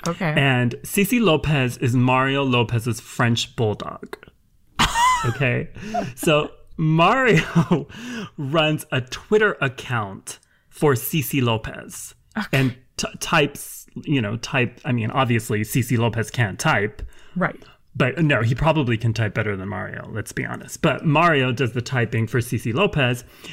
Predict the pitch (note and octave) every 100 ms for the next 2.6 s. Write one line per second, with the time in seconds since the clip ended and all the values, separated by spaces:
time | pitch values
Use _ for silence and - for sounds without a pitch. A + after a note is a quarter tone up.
0 | - _ - D3+ C3 B2 B2 C#3 - D#3+
1 | D3+ - - - E3 - B2+ A#2 A2 -
2 | - G#2+ G2+ F#2+ -